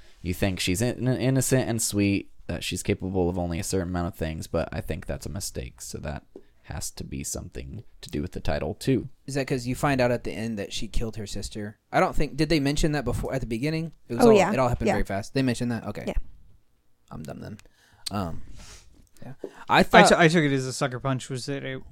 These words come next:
Speaker 4: uh, your main character was going to die and it wasn't her story.
Speaker 3: Oh.
Speaker 2: I just took it as they punch people a lot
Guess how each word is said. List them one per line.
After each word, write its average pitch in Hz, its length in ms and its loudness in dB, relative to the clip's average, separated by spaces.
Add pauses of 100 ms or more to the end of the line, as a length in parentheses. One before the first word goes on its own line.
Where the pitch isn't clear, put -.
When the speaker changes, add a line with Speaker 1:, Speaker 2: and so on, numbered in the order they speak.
(160)
Speaker 4:
uh, 131 260 0
your 131 160 -2
main 131 200 2
character 131 400 -4
was 127 120 -8
going 131 200 -2
to 120 80 -8
die 123 260 0
and 123 80 -4
it 123 100 -8
wasn't 120 280 -8
her 117 120 -10
story. - 440 -14 (340)
Speaker 3:
Oh. 220 280 2 (160)
Speaker 2:
I 139 100 6
just 135 200 2
took 123 160 8
it 120 80 4
as 113 240 2
they 95 140 0
punch - 360 8
people 85 420 2
a - 40 -4
lot 73 280 -4